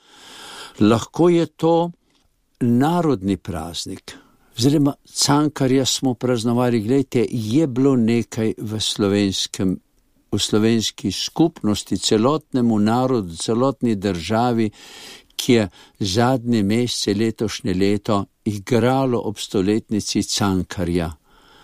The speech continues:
Tega velikega genija, pri katerem so odkrili, zadnje čase to poudarjajo, eh, meni je to tako pri srcu, da Cankar je pravzaprav zadnje deset let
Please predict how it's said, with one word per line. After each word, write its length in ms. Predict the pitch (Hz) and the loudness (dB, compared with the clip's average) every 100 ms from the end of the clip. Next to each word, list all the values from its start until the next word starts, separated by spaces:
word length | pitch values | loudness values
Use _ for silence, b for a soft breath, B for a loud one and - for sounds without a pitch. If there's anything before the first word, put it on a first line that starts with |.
| b b | b b
Tega 300 | _ 131 113 120 | _ 0 2 2
velikega 640 | 113 117 147 160 120 120 | 2 2 0 -2 0 -2
genija, 480 | 98 117 131 131 127 | 0 0 2 0 -2
pri 180 | - 110 | -4 -2
katerem 560 | 113 104 143 147 139 | -4 0 0 2 0
so 280 | - - 113 | 0 -2 -2
odkrili, 920 | - 117 - _ - 113 135 139 147 139 _ _ B B B B | 0 -2 -2 _ 2 4 4 6 4 2 _ _ B B B B
zadnje 500 | 101 95 131 131 139 | -4 2 2 4 2
čase 420 | 127 - 120 - 123 | 2 -2 -2 0 0
to 180 | 135 | 0
poudarjajo, 960 | 120 113 113 113 123 120 117 120 120 123 123 B B B B B B B B B B | 0 0 2 2 2 2 2 4 2 0 -2 B B B B B B B B B B
eh, 180 | - 127 - | 0 0 2
meni 280 | 117 120 113 | 2 2 2
je 60 | |
to 220 | 110 - 110 | -2 -4 -4
tako 380 | 113 - - | -4 -2 -2
pri 180 | 107 104 | 0 -2
srcu, 440 | 101 107 92 - 87 B B | 0 0 -2 -4 -8 B B
da 200 | - 120 | 0 0
Cankar 540 | - - 160 165 156 | 2 2 2 0 0
je 80 | 135 | 0
pravzaprav 680 | - 131 147 127 - 120 113 | 0 -4 -2 -4 -2 -2 -2
zadnje 520 | 95 123 127 127 120 | -2 -2 -2 -2 -2
deset 720 | 107 107 - - 123 - - | 0 -2 0 2 2 0 -2
let 460 | 98 110 120 - | 2 2 2 -2